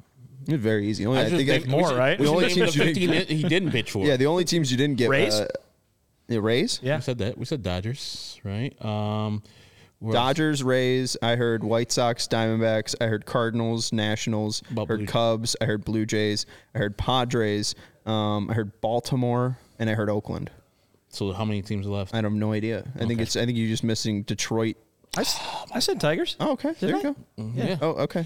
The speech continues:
Speaker 1: Uh, Washington. I think Washington.
Speaker 3: I said the Nats,
Speaker 2: Nats. You
Speaker 3: too.
Speaker 2: said the Nats.
Speaker 1: Okay, then I'm sorry.
Speaker 3: Come on,
Speaker 1: <laughs>
Speaker 3: Sean.
Speaker 1: The only team I think you didn't get was Miami.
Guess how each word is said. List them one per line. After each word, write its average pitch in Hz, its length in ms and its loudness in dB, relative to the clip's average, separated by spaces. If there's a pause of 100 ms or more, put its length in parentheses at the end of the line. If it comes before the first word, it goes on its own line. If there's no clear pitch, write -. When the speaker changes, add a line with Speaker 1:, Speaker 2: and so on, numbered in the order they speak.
Speaker 1:
Uh, 127 300 2
Washington. 139 640 2
I 139 100 2
think 147 120 2
Washington. 185 500 2
Speaker 3:
I 180 40 6
said 240 240 0
the 277 80 4
Nats, 311 360 4
Speaker 2:
Nats. - 40 -2
You 370 60 4
Speaker 3:
too. 415 140 4
Speaker 2:
said - 100 2
the 440 60 4
Nats. 285 140 4
Speaker 1:
Okay, 359 140 6
then 381 160 4
I'm 381 100 2
sorry. 381 440 4
Speaker 3:
Come 349 180 2
on, - 200 2
Speaker 1:
<laughs> 226 40 2
Speaker 3:
Sean. 175 400 4
Speaker 1:
The 262 60 6
only 349 140 4
team 330 220 2
I 285 60 4
think 254 160 2
you 254 60 4
didn't 220 180 2
get 185 120 4
was 131 140 2
Miami. 117 380 0